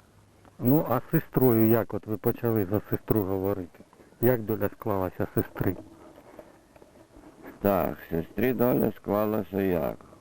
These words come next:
Speaker 2: Тоді на, на Криївку, розумієте, вели... Ну, зрадник, та, ну, зрадник, жінка була, розумієте, вона не знала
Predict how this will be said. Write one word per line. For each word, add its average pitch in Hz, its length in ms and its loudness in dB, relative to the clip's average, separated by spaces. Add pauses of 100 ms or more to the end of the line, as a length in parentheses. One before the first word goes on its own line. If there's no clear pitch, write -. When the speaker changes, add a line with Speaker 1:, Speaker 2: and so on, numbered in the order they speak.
(260)
Speaker 2:
Тоді 107 440 0 (1160)
на, 101 180 2
на 110 180 2
Криївку, 113 720 0
розумієте, 107 800 2 (1040)
вели... 101 640 2 (1500)
Ну, 117 240 -4
зрадник, 101 680 0
та, 101 120 -2
ну, 113 200 -4
зрадник, 104 600 -2 (1000)
жінка 95 500 2
була, 107 380 2
розумієте, 95 640 -2
вона 117 300 4
не 120 160 2
знала 107 380 -2